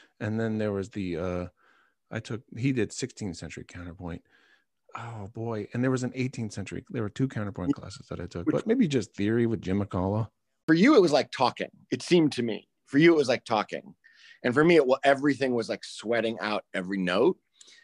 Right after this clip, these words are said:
Speaker 2: And it made me feel like, "Oh, maybe this, maybe I'm just not good at this." <laughs> Um, but my, memory of you was you're just kind of, um, I mean, you're always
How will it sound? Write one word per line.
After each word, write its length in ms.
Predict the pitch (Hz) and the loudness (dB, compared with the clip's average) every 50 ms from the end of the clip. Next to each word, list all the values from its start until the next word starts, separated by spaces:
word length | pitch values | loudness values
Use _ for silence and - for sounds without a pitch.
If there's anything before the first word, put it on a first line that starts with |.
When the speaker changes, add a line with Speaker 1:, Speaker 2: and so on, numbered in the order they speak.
| _ _ _ _ - | _ _ _ _ -2
Speaker 2:
And 220 | 131 131 135 139 | 0 2 2 4
it 80 | 143 143 | 4 6
made 220 | 143 156 156 151 151 | 6 8 8 8 8
me 100 | 156 135 | 6 4
feel 220 | - - 156 143 | 4 4 4 4
like, 180 | 135 127 127 131 156 | 4 4 0 -2 -4
"Oh, 100 | 190 196 | -4 -2
maybe 200 | 180 196 226 254 | -2 -2 -2 -2
this, 340 | 262 285 247 - - - - - | -4 -4 -6 -8 -8 -12 -10 -4
maybe 240 | - 147 180 185 220 | -2 0 2 2 2
I'm 100 | 220 185 | 2 2
just 160 | 156 - - | 0 0 0
not 200 | 127 104 82 73 | 0 0 -2 0
good 200 | 76 98 120 196 | 2 4 4 4
at 80 | 190 - _ - - - - - | 2 -2 _ -2 -2 0 0 -2
this." 340 | 123 - - - - - - - | -4 -4 -4 -6 -6 -8 -10 -12
<laughs> 60 | - - - - - - - - _ - | -14 -12 -10 -10 -10 -10 -12 -8 _ 2
Um, 400 | 139 135 131 131 127 131 131 127 | 4 6 6 6 6 4 4 2
but 160 | 113 151 147 - | 2 2 2 2
my, 320 | - 147 147 151 147 147 147 - _ _ _ _ - - - | 0 0 2 2 2 2 0 -4 _ _ _ _ -20 -12 -4
memory 520 | 156 139 165 214 269 254 196 156 135 123 | 0 4 4 4 6 6 4 4 4 2
of 120 | 120 110 | 0 -2
you 240 | 110 117 120 123 123 | -2 -2 0 0 0
was 440 | 120 123 120 120 117 110 95 92 101 - - - 107 | 0 -2 -2 -4 -4 -6 -10 -16 -18 -20 -20 -18 -12
you're 200 | 107 110 123 120 | -4 -2 -2 0
just 340 | 113 127 120 - - - - | 0 0 -2 -4 -6 -12 -8
kind 320 | - 127 120 117 113 107 | -4 -2 -2 0 0 0
of, 180 | 113 107 104 95 - - | -2 -2 -4 -6 -8 -6
um, 380 | 104 101 95 92 87 87 92 104 | -4 -2 -2 -2 -2 -4 -4 -4
I 60 | 143 | -2
mean, 100 | 139 117 | -2 0
you're 180 | 120 123 120 110 | 2 4 4 4
always 240 | 101 95 95 - | 4 2 0 -4